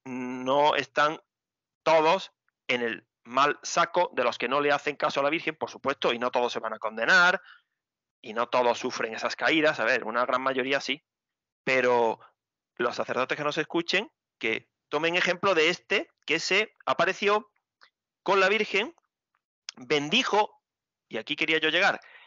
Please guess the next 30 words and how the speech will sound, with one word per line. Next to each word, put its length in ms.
un 140
sacerdote 500
es 80
sacerdote 600
ad 180
eternum. 540
En 140
el 80
infierno 520
sigue 280
siendo 240
sacerdote, 600
en 140
vida, 360
toda 200
la 80
vida, 180
por 100
supuesto, 280
y 100
en 60
el 120
cielo 220
también, 320
y 80
sigue 180
bendiciendo, 500
porque 200
este 160
sacerdote 680